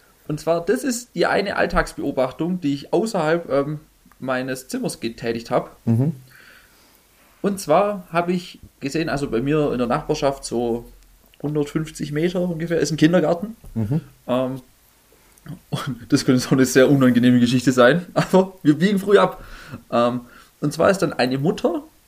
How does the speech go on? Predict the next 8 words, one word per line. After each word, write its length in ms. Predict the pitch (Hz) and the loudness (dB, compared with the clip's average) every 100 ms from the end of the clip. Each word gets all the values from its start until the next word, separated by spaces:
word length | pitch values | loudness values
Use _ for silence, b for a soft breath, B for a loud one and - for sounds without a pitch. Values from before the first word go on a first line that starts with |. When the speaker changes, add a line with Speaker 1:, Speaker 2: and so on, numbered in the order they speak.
| _ - | _ 0
Speaker 1:
quasi 420 | 131 143 143 139 | 2 4 2 2
aus 200 | 139 143 | 0 0
der 120 | 139 | 0
Richtung 440 | 151 180 240 226 226 | 0 -2 -2 -4 -4
mir 160 | 139 131 | -2 2
entgegengekommen. 760 | 123 123 147 220 226 - 175 262 B B B _ | 2 2 0 0 -4 0 0 0 B B B _
Speaker 2:
Mhm. 360 | 113 95 123 185 | -8 0 4 6
Speaker 1:
Ähm, 280 | 123 131 | 4 2